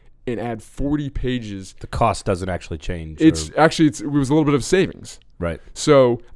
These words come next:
Speaker 1: I just think that the heft that you see on a newsstand of three hundred pages of a college football, like, our national college football magazine with really good writing, really good layout and photography, I think more people are gonna buy that. Now,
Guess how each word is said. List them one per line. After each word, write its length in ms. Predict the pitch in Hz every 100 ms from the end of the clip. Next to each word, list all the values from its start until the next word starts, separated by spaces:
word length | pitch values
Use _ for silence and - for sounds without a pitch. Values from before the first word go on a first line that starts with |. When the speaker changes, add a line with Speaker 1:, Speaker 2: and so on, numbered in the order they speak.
| -
Speaker 1:
I 160 | 139 175
just 240 | 160 -
think 320 | 143 131 -
that 240 | - 113 107
the 80 | 107
heft 320 | 104 143 -
that 100 | 117
you 120 | 139
see 200 | - 156
on 80 | 139
a 60 |
newsstand 500 | 120 123 117 117 104
of 80 | 101
three 300 | - - 131
hundred 300 | 135 135 113
pages 420 | 123 120 104 95
of 100 | 95
a 60 | 95
college 300 | - 113 104
football, 340 | 117 107 104
like, 240 | 95 101 78
our 160 | 98
national 300 | 110 113 117
college 220 | 104 107 -
football 200 | 104 98
magazine 240 | 98 95
with 100 | 90
really 220 | 95 117
good 140 | 113 104
writing, 260 | 104 101
really 200 | 98 101
good 120 | 101 98
layout 240 | 101 101
and 60 | -
photography, 500 | - 110 101 98 98 - - - -
I 140 | 117 127
think 320 | 131 110 - - -
more 220 | 107 110 117
people 280 | 127 113
are 60 | 107
gonna 160 | 104 98
buy 240 | 131 131
that. 240 | 87 73 - -
Now, 260 | 120 110